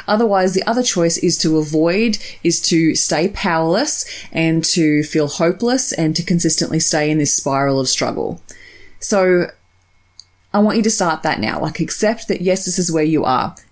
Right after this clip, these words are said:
Yes, this is where you're stepping into more expansion and growth. And when you accept that and you come from the place of, "Okay, I'm gonna grow through this.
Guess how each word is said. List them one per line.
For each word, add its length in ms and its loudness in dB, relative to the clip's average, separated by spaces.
Yes, 380 0
this 180 0
is 120 -2
where 280 2
you're 480 2
stepping 440 -2
into 400 0
more 240 2
expansion 500 -2
and 140 0
growth. 420 -2
And 140 0
when 100 2
you 120 2
accept 500 -2
that 280 -2
and 160 2
you 120 2
come 180 0
from 160 2
the 80 0
place 340 0
of, 260 0
"Okay, 480 -2
I'm 100 2
gonna 240 0
grow 320 0
through 280 0
this. 360 0